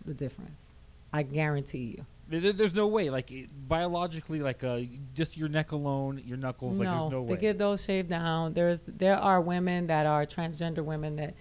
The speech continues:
Speaker 1: would have to tell you that they are women. I, I know, I know a few that people don't know are trans women.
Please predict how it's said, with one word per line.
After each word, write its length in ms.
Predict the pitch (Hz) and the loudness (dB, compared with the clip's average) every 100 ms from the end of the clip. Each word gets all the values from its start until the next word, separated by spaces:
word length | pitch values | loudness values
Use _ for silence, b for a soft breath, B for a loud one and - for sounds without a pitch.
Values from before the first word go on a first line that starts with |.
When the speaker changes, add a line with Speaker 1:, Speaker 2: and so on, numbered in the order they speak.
| B B - - | B B -18 -4
Speaker 1:
would 240 | 180 208 | 4 4
have 360 | 170 196 247 254 | 6 6 6 6
to 100 | 240 | -4
tell 320 | - 220 190 | 0 4 4
you 220 | 165 139 143 | 2 0 0
that 260 | 156 - | 0 2
they 200 | 160 165 | 2 2
are 280 | - 147 147 | 2 2 2
women. 460 | 143 135 117 110 - | 2 -2 -2 -6 -4
I, 180 | 143 139 | -2 -2
I 160 | 147 151 | 0 0
know, 400 | 156 147 147 131 165 - | 2 2 2 -2 -10 -10
I 120 | 151 151 | -4 0
know 260 | 147 139 | 2 2
a 60 | 139 | 0
few 360 | - 147 135 127 B B - | -2 -2 -2 -6 B B 2
that 280 | 190 180 - | 6 6 4
people 320 | 185 175 170 | -2 -2 -4
don't 380 | 135 160 185 139 | -2 0 0 0
know 260 | 135 117 113 - | -2 -4 -8 -12
are 380 | - 131 123 127 | -6 -4 -4 -8
trans 380 | - 151 131 123 | -6 -4 -4 -4
women. 360 | 135 110 123 | -6 -8 -10